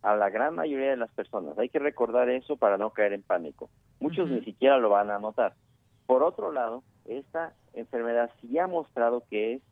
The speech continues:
Speaker 1: sustancialmente peor de lo que pensaba el mundo. Primero, causa mucha, con mucha facilidad ruptura de las instituciones de salud, sobresaturación de los servicios,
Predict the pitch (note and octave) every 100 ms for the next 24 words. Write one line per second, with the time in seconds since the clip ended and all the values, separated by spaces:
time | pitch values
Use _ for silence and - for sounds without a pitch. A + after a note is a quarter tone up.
0 | _ _ _ - G3+ - D#3+ - C#3 C3
1 | B2 A#2+ C3 - G#2 G2 A2 A#2+ A#2 E2+
2 | - - F2+ F2 D2+ D#2 F#2+ B2 C#3 F#2
3 | - _ _ _ - F2+ F#2 A2+ D3 A3
4 | C4 _ _ _ - G#2 A#2 A#2 A2+ G2
5 | A#2+ E3 - E3+ - G#2 A#2 C#3+ - A2+
6 | G2 F#2 F#2 B2+ D#3 A2 F2+ - A#2 D3
7 | E3+ C3 F#2+ E2+ F#2+ F2 E2+ - - G#2
8 | G#2 E2 - B1+ C3 A3+ - _ _ _
9 | - A#2 G#2 G2+ - F#2+ - F2 E2+ -
10 | G3 E3+ A#2+ F#2+ - D#2 D#2+ G#3 - -
11 | A#3+